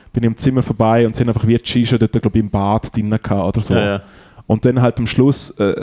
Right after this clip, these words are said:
Speaker 1: riesen Geschrei an der Rezeption beim Auschecken, so, „Hey, ihr habt da geraucht, das geht gar nicht.“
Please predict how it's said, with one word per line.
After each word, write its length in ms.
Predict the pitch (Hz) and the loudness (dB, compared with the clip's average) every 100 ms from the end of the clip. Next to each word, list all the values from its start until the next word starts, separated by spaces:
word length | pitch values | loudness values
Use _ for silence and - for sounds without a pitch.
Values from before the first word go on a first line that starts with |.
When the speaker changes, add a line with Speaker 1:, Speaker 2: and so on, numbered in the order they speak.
| 98 | -2
Speaker 1:
riesen 320 | 117 135 135 | 0 0 -2
Geschrei 460 | - - 107 107 131 | -2 -2 2 4 4
an 80 | 113 | 2
der 100 | 98 | 2
Rezeption 600 | 113 139 - - 110 117 | 0 0 -4 0 0 2
beim 180 | 113 104 | 0 0
Auschecken, 480 | 123 - - 113 | 0 0 -2 -2
so, 160 | 110 104 | 0 2
„Hey, 200 | 101 127 | 4 4
ihr 60 | 127 | 2
habt 120 | 120 | 0
da 60 | 107 | -2
geraucht, 420 | - 147 156 - | 0 2 2 -2
das 140 | 110 | -4
geht 160 | 107 101 | -4 0
gar 180 | 113 123 | 0 2
nicht.“ 160 | 123 | 0